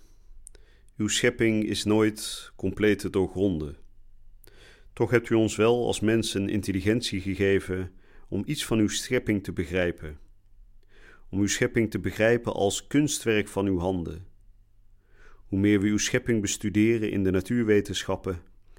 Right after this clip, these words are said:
hoe meer we ontdekken dat uw handtekening in alles wat er bestaat, staat gegrift. We willen bidden dat wij door deze dagelijkse catechese ook steeds meer uw handtekening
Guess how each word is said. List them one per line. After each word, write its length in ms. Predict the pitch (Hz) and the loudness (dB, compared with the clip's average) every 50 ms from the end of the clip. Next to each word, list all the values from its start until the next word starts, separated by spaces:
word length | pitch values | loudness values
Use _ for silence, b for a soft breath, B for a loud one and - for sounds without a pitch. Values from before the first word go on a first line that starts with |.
| b b | b b
hoe 280 | b b b b - 95 | b b b b 0 2
meer 180 | 101 104 104 | 4 6 6
we 60 | 95 98 | 4 4
ontdekken 420 | 95 95 92 95 107 104 - 104 | 2 2 0 0 0 0 0 0
dat 160 | 95 95 - | 0 0 -2
uw 160 | 107 107 104 92 | 0 0 0 2
handtekening 920 | 87 113 123 117 - 110 107 104 101 - 98 95 95 92 95 92 92 b b b b b b b b b b b b b b - - - - | 2 0 0 0 2 2 2 2 2 0 0 2 2 2 2 0 -2 b b b b b b b b b b b b b b -20 -8 -2 -2
in 140 | 101 107 - | -2 0 0
alles 280 | - 139 139 120 - | 0 0 0 0 0
wat 160 | - 104 98 - | -2 -4 -4 -4
er 80 | 95 | -4
bestaat, 760 | 85 92 - - - 104 104 104 - - - - - - - - - | -4 -2 -2 -2 -2 -2 -2 -2 -4 -6 -10 -12 -12 -16 -18 -18 -14
staat 340 | - - - 95 90 - | -10 -6 -4 -4 -4 -4
gegrift. 680 | - - 92 - - 120 107 85 - - - - - - - - - - - - - - - _ - - - - - - - - - - - - - - - - - - - - - B B B B B B B B | -6 -8 -8 -4 -2 0 0 0 -2 -8 -18 -20 -20 -20 -20 -20 -20 -20 -20 -20 -20 -20 -20 _ -20 -20 -20 -20 -20 -20 -20 -20 -20 -20 -20 -20 -20 -20 -20 -20 -20 -20 -20 -20 -18 B B B B B B B B
We 80 | - 92 | -4 -2
willen 220 | 95 101 98 95 | 0 0 0 2
bidden 220 | 95 107 101 101 92 | 2 4 4 4 4
dat 220 | 98 95 90 - | 2 2 0 0
wij 480 | - 98 98 98 98 95 92 - - - - - - - - - - - - - - - - | 0 2 4 4 4 4 2 0 -4 -14 -20 -20 -20 -20 -20 -20 -20 -20 -20 -20 -20 -16 -6
door 200 | - 98 98 98 | 0 2 2 4
deze 280 | 95 98 98 92 - 92 | 6 4 4 4 2 0
dagelijkse 520 | 82 101 104 107 - - 104 - - 101 | 0 2 2 2 0 -2 -4 -2 -4 -4
catechese 680 | - - 95 - 87 80 92 101 107 104 - - 101 - | -4 -4 -6 -6 -4 0 2 2 2 2 0 -2 -4 -2
ook 480 | - 101 104 101 - - - - - - - - - - - - - | 0 0 0 0 -2 -8 -16 -18 -18 -18 -20 -20 -20 -20 -20 -20 -14
steeds 460 | - - - - - 120 123 117 - - | -10 -8 -6 0 2 2 2 2 0 2
meer 420 | 110 107 107 104 101 101 101 - - | 2 4 4 4 4 0 -2 -4 -4
uw 180 | 127 131 123 | 0 2 2
handtekening 960 | 107 98 113 113 101 - 104 104 101 98 - 95 95 92 90 92 92 90 90 | 2 2 2 0 0 2 4 4 4 2 2 0 2 2 2 0 -2 -4 -6